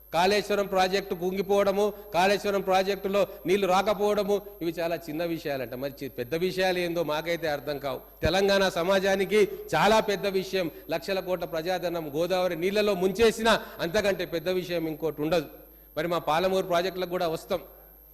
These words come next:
ఇప్పుడు ఈ మేనిఫెస్టో చూస్తే టీఆర్ఎస్ పార్టీది అన్నీ కూడా ఒక అబద్ధమే. ఒక మాట చెప్పాలంటే మా పాలమూరు వాసులకు తెలుసు, మా మహబూబ్ నగర్ జిల్లా వాసులకు తెలుసు అబద్ధం అంటే ఎంత అందంగా ఉంటది,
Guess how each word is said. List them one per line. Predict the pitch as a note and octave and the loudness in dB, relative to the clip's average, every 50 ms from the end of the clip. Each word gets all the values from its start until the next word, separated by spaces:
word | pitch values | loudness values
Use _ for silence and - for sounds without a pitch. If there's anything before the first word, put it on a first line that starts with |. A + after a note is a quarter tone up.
| - - | -20 -10
ఇప్పుడు | D#3 D3 F3+ F#3+ | -4 0 2 2
ఈ | F#3 E3 | 2 2
మేనిఫెస్టో | D#3 E3 F3+ G3+ G#3 F#3 G#3+ G#3 G#3 - G#3+ | 2 0 0 0 0 0 -2 -2 0 0 0
చూస్తే | G3+ F#3+ G3+ G3+ G3+ - G#3+ G#3+ | 2 2 0 0 2 4 4 4
టీఆర్ఎస్ | G#3+ G#3+ G3+ G3 G#3 G#3 G#3 G3+ F#3 - - | 4 4 4 4 6 6 4 2 2 2 2
పార్టీది | F#3 F#3+ F3+ G3+ G#3+ G#3+ A3+ A3 F#3+ - - - - - C#3 | 2 2 2 2 2 4 4 2 2 0 -6 -16 -12 -8 -6
అన్నీ | D#3 F#3 G3+ G#3 G#3 | -4 0 2 2 4
కూడా | G3 F#3+ F#3+ F3+ E3+ | 4 4 2 2 0
ఒక | E3 D3 D3 | 0 -2 -2
అబద్ధమే. | C#3 C3+ D3+ D3+ C#3+ D3 C3 B2 A2+ - - - - - D#3 | -4 -2 -4 -4 -4 -6 -10 -10 -12 -16 -20 -20 -14 -8 -4
ఒక | D#3 | -2
మాట | E3 D3+ D#3+ F3 G3 G3 | 0 2 2 4 4 4
చెప్పాలంటే | G#3 G#3 G#3 E3+ G#3 G#3+ G#3 G#3+ G#3 G#3 F3 G#3+ A3+ A3+ - - - - - | 4 4 4 4 4 4 4 4 4 4 4 4 4 2 2 -2 -10 -6 -2
మా | F3+ F#3+ | 0 0
పాలమూరు | F#3 F#3 F3+ F#3+ G#3 A3+ A3+ A3+ A3+ A3+ A3 A3 G#3+ F#3+ - - - - - | 2 2 4 4 4 4 6 6 6 6 6 6 4 2 -2 -6 -10 -2 2
వాసులకు | D3+ F#3 A3 G#3+ A#3+ A3+ A3+ G#3 G3+ | 4 4 4 4 4 4 2 4 2
తెలుసు, | F#3+ G#3 A3 G3+ - B3+ A#3 G3 F#3 - - - | 2 0 0 0 0 0 0 0 0 -2 -2 0
మా | F3+ G3 | 2 2
మహబూబ్ | G3 F#3+ G3 G#3+ A3+ A#3 A3 A3+ | 4 4 4 4 6 4 4 4
నగర్ | A3+ A3 A3 G#3 | 2 2 2 0
జిల్లా | F3+ F#3+ G3 G3 G3+ G3 | 0 -2 0 0 2 2
వాసులకు | G3 G3 F#3+ E3+ F#3+ F#3+ F3+ | 2 0 0 0 -2 -2 -2
తెలుసు | D#3+ F3 F3+ F3 F3+ F#3+ | -2 -4 -6 -4 -2 0
అబద్ధం | E3+ E3 D#3+ F#3+ F#3 F3+ F3+ F3 | 0 0 0 0 0 0 0 -2
అంటే | F3+ F3 E3+ F#3 F3 | -2 -4 -4 -4 -4
ఎంత | F3 F3 E3+ | -4 -2 -2
అందంగా | E3+ D#3+ E3 E3+ F#3 F#3 F#3 F#3 | -2 -2 -2 -2 -2 -2 0 0
ఉంటది, | F3 F3 E3+ D#3 F3 F#3 A3 G#3+ | 0 0 -2 0 0 2 4 2